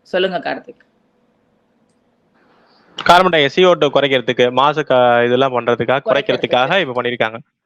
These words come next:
Speaker 1: பண்ணிட்டு இருக்காங்க. மெயினா வந்து ரீசென்ட்டா எலெக்ஷனுக்கு முன்னாடி மோடிஜி அவர்கள் கோடிக்கணக்குல என்ன ஒரு ப்ராஜெக்ட வந்து பண்ணாரு. அது வந்து சூரிய சக்தி.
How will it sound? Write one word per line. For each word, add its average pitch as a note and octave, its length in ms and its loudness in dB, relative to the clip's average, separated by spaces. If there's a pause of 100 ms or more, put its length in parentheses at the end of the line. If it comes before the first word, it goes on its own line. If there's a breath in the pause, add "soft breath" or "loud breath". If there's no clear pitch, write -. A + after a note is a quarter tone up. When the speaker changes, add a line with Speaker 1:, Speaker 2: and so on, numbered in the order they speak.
(120)
Speaker 1:
பண்ணிட்டு G3+ 340 -8
இருக்காங்க. E3+ 440 -4
மெயினா D#4 540 2
வந்து C4+ 500 0 (360)
ரீசென்ட்டா D4+ 720 0 (180)
எலெக்ஷனுக்கு B3+ 720 -2
முன்னாடி F#3 420 -2
மோடிஜி G#3 480 -4
அவர்கள் E3 460 -6 (800)
கோடிக்கணக்குல C4+ 800 2 (300)
என்ன G#3+ 380 -2
ஒரு A3 240 2
ப்ராஜெக்ட G#3+ 520 0
வந்து F#3 280 -4
பண்ணாரு. E3+ 380 -4 (960)
அது A3 180 2
வந்து A3 220 -2
சூரிய C4 380 0
சக்தி. - 460 -10